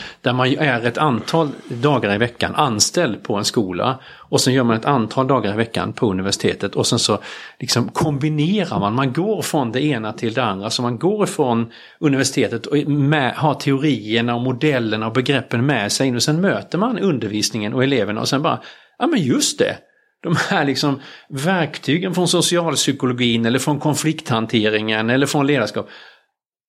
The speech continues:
Här kommer ju de till uttryck liksom, och sen kommer man efter några dagar tillbaka och så säger, "Ja, men alltså, häromdagen var jag ute i skolan."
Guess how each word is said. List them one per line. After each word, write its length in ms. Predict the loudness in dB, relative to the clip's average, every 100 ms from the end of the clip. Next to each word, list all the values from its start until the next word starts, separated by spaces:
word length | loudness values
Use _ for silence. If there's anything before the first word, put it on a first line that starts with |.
| _
Här 220 | -2 -2
kommer 240 | 0 0 2
ju 60 |
de 180 | 2 2
till 140 | 0
uttryck 440 | 0 -2 0 -2 -2
liksom, 260 | -2 -2
och 80 | 0
sen 120 | 0
kommer 280 | 0 0 2
man 300 | 2 2 0 -4 _ _ _ -4
efter 160 | -2 0
några 120 | 0
dagar 140 | 2
tillbaka 480 | 0 0 2 0 0
och 60 | -2
så 100 | 0
säger, 140 | 0
"Ja, 40 |
men 80 | 2
alltså, 180 | 2 2
häromdagen 600 | 0 -2 -2 0 0 0
var 120 | 0
jag 100 | 2
ute 220 | 0 0
i 40 | -2
skolan." 500 | 0 -2 -2 -2